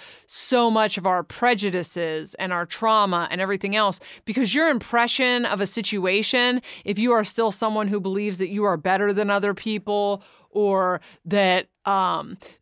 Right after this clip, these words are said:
s-, in right, you have, like, a strong right or wrong, you know, back when there were, like, big pieces of society that believed that homosexual-, homosexuality was wrong, like that, a person who has that prejudice, like, who has that belief,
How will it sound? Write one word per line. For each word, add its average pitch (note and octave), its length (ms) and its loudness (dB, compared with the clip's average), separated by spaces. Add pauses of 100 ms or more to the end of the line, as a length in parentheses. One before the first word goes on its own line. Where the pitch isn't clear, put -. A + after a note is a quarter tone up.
s-, - 220 -4 (500)
in G#3+ 180 2
right, G3 320 4
you G#3+ 120 2
have, G3+ 80 2
like, G3+ 120 2
a F#3+ 60 -2
strong G3+ 400 2
right F3+ 300 2
or F#3 80 2
wrong, G#3 480 2
you C4+ 60 2
know, C#4 120 4
back G#3+ 320 2
when G#3+ 140 0
there G3 240 2
were, F#3 320 0
like, F3+ 200 -2
big G3 200 0
pieces F#3 340 -4
of E3 100 -6
society G#3 640 0
that E3+ 160 -4
believed F3 460 -4
that F3 380 0 (160)
homosexual-, G#3 840 2 (200)
homosexuality G3 760 2
was E3+ 200 -4
wrong, F#3 420 2 (300)
like G#3 180 2
that, A3+ 260 4
a - 120 2
person C#4+ 320 2
who B3 100 4
has G#3+ 260 4
that A3+ 200 4
prejudice, C4 520 -2
like, G3 120 -2
who G#3+ 100 -2
has G3 240 0
that G3+ 200 0
belief, F#3 440 -4